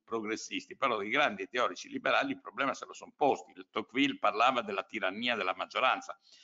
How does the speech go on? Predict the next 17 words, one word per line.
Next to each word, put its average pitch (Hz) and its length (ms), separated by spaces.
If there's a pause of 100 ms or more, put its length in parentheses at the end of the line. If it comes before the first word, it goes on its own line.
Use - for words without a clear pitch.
(140)
che - 80
è 107 40
già 120 140
un 123 160
concetto, - 880 (220)
che 107 100
è - 20
già 127 140
un 123 160
concetto 113 560
che 117 140
vede 113 580
la 123 180 (160)
problematicità 120 1600
della 98 180
democrazia 87 460
liberale. 71 380